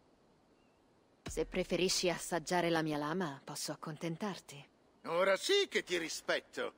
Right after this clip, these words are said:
Speaker 2: Decisa e dritta al punto,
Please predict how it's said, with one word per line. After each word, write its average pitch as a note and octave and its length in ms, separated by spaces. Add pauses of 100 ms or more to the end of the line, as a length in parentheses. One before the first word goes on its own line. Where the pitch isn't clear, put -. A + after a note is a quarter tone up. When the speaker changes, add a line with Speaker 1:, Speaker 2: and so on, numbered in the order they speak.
(160)
Speaker 2:
Decisa G#3 800
e F3 120
dritta A3+ 500
al G3 120
punto, G#2+ 480